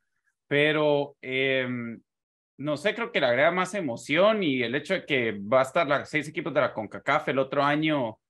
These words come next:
en la Copa América, se va a jugar en Estados Unidos. Em, sí, no sé, sí, por lo menos, eh, creo que era lo más que se jugaba la selección en bastante tiempo en ese sentido, ¿verdad?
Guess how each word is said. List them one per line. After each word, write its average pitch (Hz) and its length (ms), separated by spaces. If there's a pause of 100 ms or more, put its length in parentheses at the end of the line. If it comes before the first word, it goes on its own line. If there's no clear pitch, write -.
(160)
en 107 120
la 107 100
Copa 135 240
América, 147 640
se - 140
va 98 60
a 117 40
jugar 131 240
en 135 140
Estados 131 400
Unidos. 156 800 (500)
Em, 107 800 (680)
sí, 165 220
no 165 140
sé, 165 200
sí, 185 240
por 190 180
lo 147 80
menos, 151 760
eh, 107 520 (880)
creo 214 200
que - 80
era 262 120
lo 160 220
más - 200
que 208 120
se 156 140
jugaba 127 260
la 175 80
selección 143 480
en 175 100
bastante 139 540
tiempo 165 500
en 117 120
ese 127 200
sentido, 123 560
¿verdad? 120 320